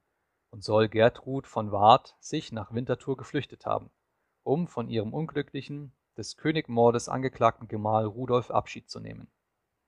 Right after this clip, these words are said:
Neben den grauen Turm angebaut steht die im Lauf der Zeiten vielfach geschändete und zerbaute romanische Bergkapelle, an deren Wänden in letzter Zeit mit sorgfältiger Bemühung höchst interessante Freskobilder unter der Tünche hervorgerettet worden sind,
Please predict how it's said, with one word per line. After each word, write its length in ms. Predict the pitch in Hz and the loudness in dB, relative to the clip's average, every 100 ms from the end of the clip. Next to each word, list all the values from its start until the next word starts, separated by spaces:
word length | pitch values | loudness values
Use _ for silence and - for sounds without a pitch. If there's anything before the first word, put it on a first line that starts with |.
| _ _ _ | _ _ _
Neben 300 | 110 107 104 | 2 2 2
den 160 | 104 101 | -6 -2
grauen 320 | 101 98 101 | 2 2 0
Turm 300 | - 117 123 | 2 2 4
angebaut 680 | 131 143 107 101 92 113 - | 2 2 0 2 0 -2 -10
steht 520 | - - 120 - - | -14 -6 -6 -6 -12
die 100 | 110 | -12
im 140 | 110 98 | -10 -2
Lauf 380 | 98 147 - - | 4 4 2 -14
der 140 | 113 - | -12 -8
Zeiten 640 | - 98 113 123 120 107 | 0 0 0 -4 -8 -10
vielfach 520 | _ - 170 - 131 | _ -8 -6 0 0
geschändete 640 | - 113 - 113 117 - 113 | 0 -4 -2 0 -2 -2 -6
und 260 | 143 156 | -4 -6
zerbaute 480 | - 110 107 107 - | -2 0 4 2 0
romanische 560 | 107 107 101 107 107 113 | -6 -6 -4 -6 -6 -4
Bergkapelle, 640 | 117 123 113 - 117 110 _ _ _ _ - | -4 -2 -6 -8 -6 -6 _ _ _ _ 0
an 180 | 120 143 | 0 4
deren 320 | 117 101 95 | 2 2 -4
Wänden 440 | 98 101 113 120 | -6 -6 -8 -10
in 120 | 120 110 | -8 -6
letzter 400 | 113 - 117 - | -6 -8 -14 -4
Zeit 320 | 110 120 - | 2 2 2
mit 160 | 104 | -14
sorgfältiger 640 | - 151 - - 120 110 101 | -2 -2 -2 -4 -2 -2 -4
Bemühung 540 | 101 101 107 120 123 _ _ - | -6 -6 -4 -4 -4 _ _ -4
höchst 280 | 156 - | -4 -4
interessante 600 | 135 113 107 - 110 110 | -8 -6 -6 -2 -2 -2
Freskobilder 880 | 110 - - - - 117 110 - - - | -6 -4 -4 -4 -12 -8 -4 -4 -6 -8
unter 220 | 151 131 | -2 2
der 140 | 113 | 2
Tünche 400 | - 123 123 131 | 0 -8 -6 -4
hervorgerettet 720 | 110 117 127 117 113 117 123 120 | -4 -4 0 0 0 -6 -6 -2
worden 240 | 127 135 | 0 0
sind, 300 | 107 104 - | -4 -8 -10